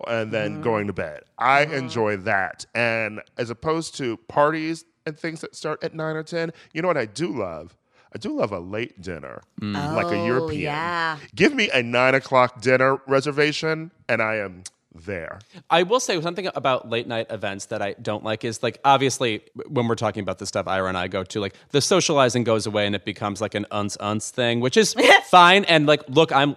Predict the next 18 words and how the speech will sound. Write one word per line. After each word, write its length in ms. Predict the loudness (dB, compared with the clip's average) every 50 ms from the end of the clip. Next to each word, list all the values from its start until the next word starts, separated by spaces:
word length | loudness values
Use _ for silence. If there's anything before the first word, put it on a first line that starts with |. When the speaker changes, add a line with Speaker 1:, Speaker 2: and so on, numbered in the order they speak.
| 0
Speaker 3:
I 80 | 2 4
love 260 | 6 6 6 6 4
being 220 | 4 2 2 2 2
lizard 320 | 2 0 0 0 -2 0
brained 340 | 0 0 2 2 2 2 2
and 160 | 0 -2 -2
just, 220 | -4 -6 -4 -2
like, 240 | 0 0 0 -2 -4
zoning 400 | -2 0 2 2 2 2 2 2
out 100 | 2 2
with 140 | 2 0 -2
a 40 | -2
bunch 240 | -2 -2 -2 -2 -6
of 80 | -4
dudes, 320 | -2 -2 -2 -2 -4 -6 -10
whatever. 680 | -6 0 0 2 2 2 2 0 0 0 0 -2 -2 -4
Speaker 2:
Mm-hmm. 340 | -8 -14 -12 -12 -12 2 8
Speaker 3:
But 440 | 10 12 12 12 10 6 2 -4